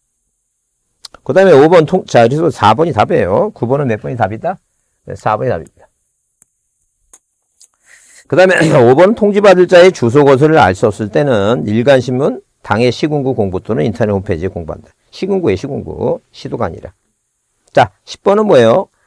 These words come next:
에, 간평 이십사 회, 간평 십삼 년도 문제인데 소유자가 뭐예요? 신청을 대신할 수 있는 자가 아닌 거. 그래서 국가지방자치가 취득한 토지는 해당 토지를 관리하는 행정기관장이나 지방자치단체 맞고.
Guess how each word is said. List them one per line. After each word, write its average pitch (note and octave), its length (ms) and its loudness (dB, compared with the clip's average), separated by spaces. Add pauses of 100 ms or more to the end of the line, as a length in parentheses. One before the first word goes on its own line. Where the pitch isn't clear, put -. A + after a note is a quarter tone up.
(420)
에, G2+ 220 0
간평 D3 480 0
이십사 C#3 480 0
회, C#3 120 2
간평 A2 380 -2
십삼 D#3 320 -6
년도 B2 220 -4
문제인데 F2 840 -8 (520)
소유자가 F3 460 4
뭐예요? A#2+ 280 2
신청을 D#3 440 -2
대신할 B2 400 -2
수 B2+ 120 -8
있는 A#2 100 -4
자가 A#2+ 240 2
아닌 F#2 220 -4
거. G2+ 160 0
그래서 G2 760 -6
국가지방자치가 D3 880 0
취득한 D#3+ 380 -4
토지는 D3 380 -4 (800)
해당 E3+ 240 2
토지를 D#3 340 2
관리하는 C3 400 2
행정기관장이나 A#2 960 -2
지방자치단체 F#2 560 -6
맞고. F#2+ 380 -8